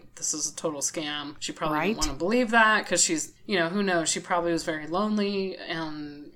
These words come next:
Speaker 1: had a hard time dating. Who knows what the story is, but apparently nobody could awaken her to the fact that she was being scammed. So
Speaker 2: Well, we
Speaker 1: invest-
Speaker 2: learned from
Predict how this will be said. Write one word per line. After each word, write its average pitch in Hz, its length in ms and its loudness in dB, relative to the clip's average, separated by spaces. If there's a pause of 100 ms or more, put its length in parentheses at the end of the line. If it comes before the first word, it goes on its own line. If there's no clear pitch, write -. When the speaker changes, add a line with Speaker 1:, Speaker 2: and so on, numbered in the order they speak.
Speaker 1:
had 165 200 -4
a 151 40 -4
hard 160 200 -4
time 143 260 -8
dating. 180 400 0
Who 214 140 -2
knows 170 280 0
what 139 160 -8
the 147 80 -6
story 143 340 -2
is, 139 160 -6
but 139 460 -6 (260)
apparently 185 400 0
nobody 175 320 -2
could 165 160 -8
awaken 147 360 -6
her 156 180 -6
to - 120 -8
the 139 80 -10
fact 135 260 -6
that 127 80 -6
she - 140 -4
was 127 120 -10
being 92 180 -14
scammed. - 540 -12 (200)
So 143 500 2
Speaker 2:
Well, 220 140 12
we 220 80 10
Speaker 1:
invest- 220 140 8
Speaker 2:
learned 285 140 8
from 220 340 10